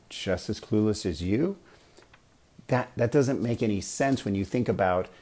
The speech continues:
again, those other things have gotten so much more complex today, right? Cars,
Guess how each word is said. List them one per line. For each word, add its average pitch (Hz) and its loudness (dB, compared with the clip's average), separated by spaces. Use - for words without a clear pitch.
again, 104 8
those 95 4
other 120 8
things 104 6
have 90 2
gotten 98 6
so - 0
much 127 2
more 117 2
complex 110 2
today, 82 2
right? 107 4
Cars, 113 10